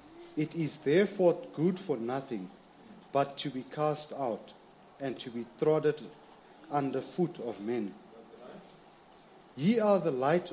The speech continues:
of the world. A city that is set on a hill cannot be hid. Neither do men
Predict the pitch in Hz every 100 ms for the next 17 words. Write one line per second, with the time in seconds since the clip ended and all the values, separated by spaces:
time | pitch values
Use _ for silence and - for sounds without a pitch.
0 | 139 123 - 113 117 113 104 - - -
1 | - - - - 160 - 208 208 220 196
2 | 151 - 131 113 - - - 196 196 -
3 | - 135 131 113 135 165 156 - 156 151
4 | 131 - 117 113 131 110 - - - -
5 | - - - - - - 147 202 208 202
6 | 147 135 160 180